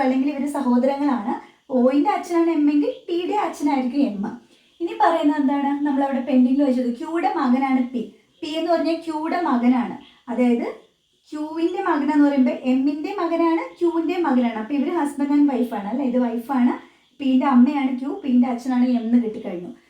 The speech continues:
ചോദിച്ചിട്ടുള്ളത് എന്നും ക്യൂവും തമ്മിലുള്ള ബന്ധം. എന്നിന്റെ സഹോദരന്റെ വൈഫാണ് അല്ലെങ്കിൽ ക്യൂവിന്റെ husband-ിന്റെ ബ്രദർ ആണ് അല്ലെ. അപ്പൊ ഇവര് തമ്മിലുള്ള ബന്ധം എങ്ങനെയാ വരുന്നത്? എന്താണ് husband-ിന്റെ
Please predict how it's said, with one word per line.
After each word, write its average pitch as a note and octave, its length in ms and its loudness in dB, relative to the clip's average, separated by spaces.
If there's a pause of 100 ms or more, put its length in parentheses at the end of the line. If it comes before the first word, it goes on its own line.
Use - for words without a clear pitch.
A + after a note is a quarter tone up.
(160)
ചോദിച്ചിട്ടുള്ളത് D#4 680 -2
എന്നും D#4+ 340 2
ക്യൂവും D4 240 2
തമ്മിലുള്ള B3+ 380 4
ബന്ധം. G3 260 -6 (560)
എന്നിന്റെ D4 480 2 (240)
സഹോദരന്റെ C#4 640 -2
വൈഫാണ് B3 500 0 (580)
അല്ലെങ്കിൽ C#4 340 2 (120)
ക്യൂവിന്റെ D4+ 560 0 (300)
husband-ിന്റെ C#4+ 640 2 (280)
ബ്രദർ A#3+ 360 0
ആണ് - 160 -8 (420)
അല്ലെ. A#3 160 0 (400)
അപ്പൊ B3+ 120 -2
ഇവര് D4+ 140 -4
തമ്മിലുള്ള D4 280 0
ബന്ധം C#4 240 2
എങ്ങനെയാ C#4 260 0
വരുന്നത്? B3 300 4 (300)
എന്താണ് C4+ 260 2
husband-ിന്റെ C4+ 580 -4